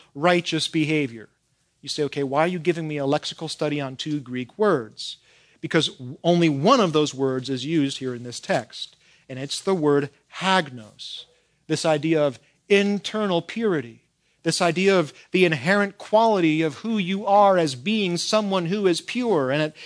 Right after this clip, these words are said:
at first blush, we would seem to think that he's telling us, "External purity, go do the right things."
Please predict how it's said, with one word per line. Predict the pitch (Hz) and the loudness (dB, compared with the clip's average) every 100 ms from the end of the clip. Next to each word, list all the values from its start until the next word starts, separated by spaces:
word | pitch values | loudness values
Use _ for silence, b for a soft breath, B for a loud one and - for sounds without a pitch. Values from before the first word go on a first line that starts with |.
| B - | B -4
at | 170 | -2
first | - 220 190 185 | 4 4 4 4
blush, | 233 208 - | 6 6 4
we | 196 202 | -2 2
would | 175 147 | 2 0
seem | - 220 208 | -2 0 0
to | 156 | -2
think | - 226 180 185 B B B | 0 0 0 -4 B B B
that | 156 | -4
he's | 160 170 | -2 -2
telling | - 226 208 170 | 2 2 4 4
us, | 160 175 - - | 2 2 -4 0
"External | 202 - 311 277 | 0 2 4 4
purity, | - 226 185 147 | 4 4 6 4
go | 131 247 | 4 4
do | 160 269 | 4 4
the | 262 226 | 6 6
right | 220 220 | 4 2
things." | - 302 254 151 117 - - | 0 2 2 0 -6 -16 -16